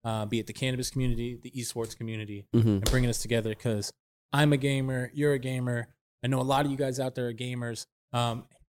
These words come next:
Speaker 1: and we all smoke weed.
Speaker 2: Oh, yeah.
Speaker 1: Like, it, it, it's gonna be a blessing. So we're gonna have some live streams of video games going on, um, tournaments happening, all sorts of dope fucking things that we like to do, but
Speaker 2: Mm-hmm.
Speaker 1: we're gonna all be able to smoke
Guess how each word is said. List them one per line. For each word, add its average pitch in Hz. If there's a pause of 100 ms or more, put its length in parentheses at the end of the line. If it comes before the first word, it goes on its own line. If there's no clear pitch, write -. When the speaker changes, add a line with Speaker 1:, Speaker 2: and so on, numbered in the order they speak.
(120)
Speaker 1:
and 135
we 147
all 175
smoke 180
weed. 180 (160)
Speaker 2:
Oh, 101
yeah. 95
Speaker 1:
Like, 127
it, 135
it, 139
it's 131
gonna 156
be 147
a 143
blessing. 143
So 120
we're 131
gonna 127 (180)
have 135
some 123
live 139
streams 135
of 113
video 147
games 139
going 131
on, 127 (360)
um, 117
tournaments 143
happening, 135 (320)
all 180
sorts 196
of 127 (160)
dope 135
fucking 127 (260)
things 135
that 117
we 123
like 123
to -
do, 120 (200)
but -
Speaker 2:
Mm-hmm. 101
Speaker 1:
we're 117
gonna 113
all 127
be 117
able 117
to 113
smoke 110